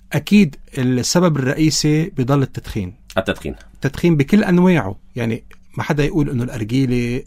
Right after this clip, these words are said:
Speaker 1: ماشي، من عم نفخها، أو السيجارة إلى آخره.
Speaker 2: حتى التدخين
Speaker 1: لا.
Speaker 2: السلبي يمكن كمان.
Speaker 1: أكيد التدخين السلبي، آه، ثبت إنه بيأثر على هالمرض الانسداد الرئوي المزمن، على الأمراض السرطانية،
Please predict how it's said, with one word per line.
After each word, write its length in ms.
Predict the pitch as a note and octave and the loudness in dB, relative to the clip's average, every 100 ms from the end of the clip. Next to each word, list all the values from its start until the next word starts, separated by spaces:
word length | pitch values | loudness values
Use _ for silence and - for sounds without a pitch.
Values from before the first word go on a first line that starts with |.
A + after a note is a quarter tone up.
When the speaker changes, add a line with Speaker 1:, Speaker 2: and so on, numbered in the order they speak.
| - | -8
Speaker 1:
ماشي، 300 | B2 - A#2 | -8 -6 -6
من 240 | A2 A2+ | -4 -4
عم 160 | G#2 G#2+ | -6 -6
نفخها، 600 | G#2 - - - G#2+ A2+ - - - - | -8 -10 -14 -10 -8 -8 -12 -16 -18 -10
أو 160 | B2+ A#2+ | -4 -2
السيجارة 1200 | A2+ A2+ A2 A2 A2 A2+ - - G#2 A2+ A2+ A2+ D#3 - | 0 -2 -4 -6 -8 -10 -10 -8 -6 -4 -4 -6 -10 -12
إلى 180 | A2+ A#2 | -12 -10
آخره. 280 | A2+ B2+ A2 | -10 -8 -4
Speaker 2:
حتى 140 | A2+ | -2
التدخين 280 | - A2 C#3 | -2 0 2
Speaker 1:
لا. 60 | B2+ | 2
Speaker 2:
السلبي 440 | - B2 F#2 E2+ | 4 2 2 0
يمكن 280 | E2 D#2 D#2 | -2 -4 -6
كمان. 260 | E2 D#2 F#2+ | -4 -4 -4
Speaker 1:
أكيد 460 | - E3 F#3 D3+ | 0 4 6 4
التدخين 480 | - A2 - D3+ C#3+ | 0 -6 -4 -2 -2
السلبي، 800 | A#2+ - D#3+ D3+ B2+ C3+ D3 D#3 - - - - | -2 0 0 2 0 0 0 -2 -8 -20 -20 -12
آه، 280 | B2 A2+ A2+ | -8 -6 -4
ثبت 500 | - F3+ D#3 - D#3 | 0 2 2 -2 -2
إنه 460 | D3 D3 D3 D#3+ - - | 0 2 2 0 -4 -8
بيأثر 680 | G#2+ C#3 F3 - D#3+ - - - - - - - | -6 -4 -2 -2 0 -2 -4 -12 -14 -14 -14 -6
على 400 | A#2+ B2 A2 - - | -4 -2 -4 -8 -14
هالمرض 640 | B2 A2+ A2+ C3 A#2+ G2+ - - B2+ | -6 -4 0 0 0 -4 -12 -12 -10
الانسداد 420 | B2 - A#2 A2 | -8 -2 -2 -2
الرئوي 300 | A#2 B2+ A2 | -4 -4 -2
المزمن، 380 | A#2 A#2 F3+ G3+ - | -2 0 0 -2 -4
على 60 | A2+ | -8
الأمراض 260 | G#2+ B2 | -4 -6
السرطانية، 960 | A#2 - A#2 A2+ B2+ D3+ D#3 A2 C#3 | -6 -4 -4 -2 0 2 2 0 -2